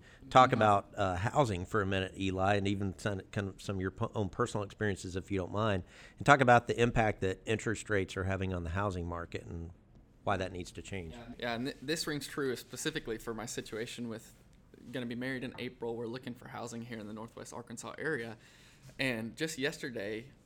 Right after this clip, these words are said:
Speaker 3: our, our realtor posted on Facebook, he offered fifty-five thousand over on a house, and it was an all-cash offer, and it got turned down. And that's, that's because of the low interest rates that they're having to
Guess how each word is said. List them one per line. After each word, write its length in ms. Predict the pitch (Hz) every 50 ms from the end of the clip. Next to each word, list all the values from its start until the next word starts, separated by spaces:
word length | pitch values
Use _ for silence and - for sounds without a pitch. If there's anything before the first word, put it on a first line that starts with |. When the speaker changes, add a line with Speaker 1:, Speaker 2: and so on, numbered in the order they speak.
| - -
Speaker 3:
our, 180 | - 127 117 - - - - -
our 60 | 156
realtor 320 | 127 143 143 139 127 - 123
posted 320 | - - 131 127 - 120
on 120 | 120 107 113
Facebook, 440 | - 131 131 - - 110 107 95
he 180 | - - 131 113 -
offered 400 | - 131 127 127 - 127 120 107 - -
fifty-five 440 | 143 143 143 147 - - 151 143 -
thousand 460 | - 139 135 127 117 117 120 110 - -
over 420 | 123 123 117 117 107 101 101 101 - - - - - - - -
on 120 | - 123 120
a 40 | 107
house, 400 | 120 131 117 95 113 - - - -
and 100 | - 120
it 40 | 107
was 100 | - -
an 60 | 110 - -
all-cash 440 | - 123 123 120 - - 123 120 -
offer, 340 | 107 104 104 - - - - - - -
and 80 | 113 101
it 60 | -
got 200 | 117 113 - -
turned 220 | - - 110 107
down. 260 | 104 87 82 78 - - - - - - - - - - - - - - -
And 120 | 117 120 117
that's, 260 | 123 139 - - -
that's 200 | - - 135 -
because 440 | - - 101 - - - 185 180 147
of 120 | 123 110
the 60 | -
low 240 | 107 110 113 120 131 -
interest 340 | - 131 - 127 123 -
rates 380 | - 87 - - - - - - - -
that 180 | - 113 - - - - - - -
they're 120 | 127 131 120
having 380 | - 123 135 139 131 131 113 113
to 240 | - 120 107 -